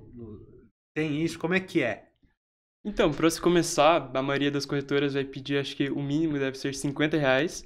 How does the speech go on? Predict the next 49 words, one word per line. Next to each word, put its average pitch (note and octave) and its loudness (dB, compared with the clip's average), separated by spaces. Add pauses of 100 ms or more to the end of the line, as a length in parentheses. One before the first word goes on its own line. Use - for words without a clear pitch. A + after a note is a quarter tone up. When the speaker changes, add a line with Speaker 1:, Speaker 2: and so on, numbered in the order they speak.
Speaker 1:
Uhum. C#3+ -6
Speaker 2:
pra C#3 0
você C#3+ -6 (200)
fazer C#3 4
o D#3 6
primeiro C#3 -2
depósito C3+ 6
Speaker 1:
Ah, D3+ 6
Speaker 2:
ali. C3 2
Speaker 1:
não, F3+ 4
não, E3 2
mas E3 2
isso A#3 0
aí A#3+ 4
não A#3 0
vai G#3+ 6
aposentar G3+ 6
ninguém, D3+ 2
Speaker 2:
É, D#3 8
Speaker 1:
deixa F#3 8
eu, C#3+ 8
Speaker 2:
e, - 10
Speaker 1:
isso E3 8
Speaker 2:
e - 8
a - 8
Speaker 1:
aí - 6
Speaker 2:
primeira D3+ 8
Speaker 1:
não. D3 -4
Speaker 2:
compra. D#3 4
Speaker 1:
Eu C#3 -2
tô F#3 4
te F3+ -2
falando G3+ 10
quanto A#3+ 4
que A#3+ 4
o A3 6
cara G#3+ 6
tem A3 0
que, - -10
o E3+ -8
cara, G#3+ 6
pra G3+ 6
começar G#3 6
sério, C3 4
o - 4
objetivo F#3 4
de F#3 0
cinco F#3 2
anos. A2 0